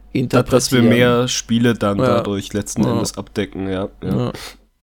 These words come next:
Speaker 2: Aber wobei, also ja, also ich finde, zu einem Test kannst du immer auch eine S D K zum Beispiel noch machen. Das sind einfach zwei verschiedene Sachen. Das eine ist eher Unterhaltung, das andere ist mehr Information. Aber auf jeden
Speaker 1: Ja.
Speaker 2: Fall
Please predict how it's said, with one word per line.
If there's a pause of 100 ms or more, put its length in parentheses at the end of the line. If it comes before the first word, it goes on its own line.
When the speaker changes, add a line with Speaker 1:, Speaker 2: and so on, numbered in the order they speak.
(920)
Speaker 2:
Aber
wobei,
also
ja,
also
ich
finde,
zu
einem
Test
kannst
du
immer
auch
eine
S
D
K
zum
Beispiel
noch
machen.
Das
sind
einfach
zwei
verschiedene
Sachen.
Das
eine
ist
eher
Unterhaltung,
das
andere
ist
mehr
Information.
Aber
auf
jeden
Speaker 1:
Ja.
Speaker 2:
Fall